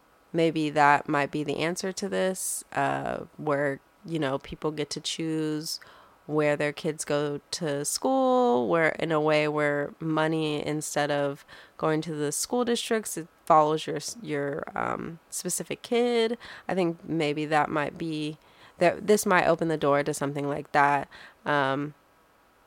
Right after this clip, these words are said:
I worry about, you know, when teachers are talking about kids segregating themselves.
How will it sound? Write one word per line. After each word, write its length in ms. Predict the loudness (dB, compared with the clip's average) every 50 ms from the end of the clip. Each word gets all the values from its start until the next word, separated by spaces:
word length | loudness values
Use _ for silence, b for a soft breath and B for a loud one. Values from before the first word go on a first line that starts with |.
| -20 _ _
I 320 | 6 6 8 8 6 4 0
worry 440 | -2 2 4 4 4 4 4 4 2
about, 580 | 4 4 6 6 6 6 6 4 2 0 -6 -8
you 140 | -6 -2 0
know, 220 | 0 2 0 0 0
when 340 | 0 -2 -2 -2 -2 -4
teachers 340 | -4 -6 -8 -6 -4 -4 -2
are 100 | -2 -4
talking 320 | -2 -2 -4 -4 -2 -4 -2
about 240 | 0 0 -2 -2
kids 240 | -4 -6 -8 -6 -6
segregating 720 | -4 -2 -2 -2 -2 -2 -6 -4 -2 0 0 0 0 0 -2
themselves. 1040 | -2 -2 -2 -2 0 2 4 4 4 4 4 2 2 2 0 0 -2 -4 -8 -8